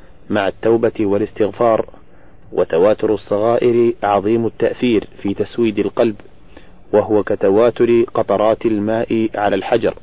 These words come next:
فإنه يحدث فيه حفرة لا محالة مع لين الماء وصلابة الحجر. فعلى العاقل أن يسترصد قلبه باستمرار، ويراقب حركاته،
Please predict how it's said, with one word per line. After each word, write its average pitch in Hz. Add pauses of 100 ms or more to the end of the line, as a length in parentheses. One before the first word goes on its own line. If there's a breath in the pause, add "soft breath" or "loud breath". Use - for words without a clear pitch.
(920 soft breath)
فإنه 101
يحدث 117
فيه 110
حفرة 120
لا 107
محالة 117 (680 soft breath)
مع 104
لين 117
الماء 113 (160)
وصلابة 107
الحجر. 104 (1040 soft breath)
فعلى 101
العاقل 120 (540)
أن 90
يسترصد 107
قلبه 110
باستمرار، 113 (600)
ويراقب 110
حركاته، 113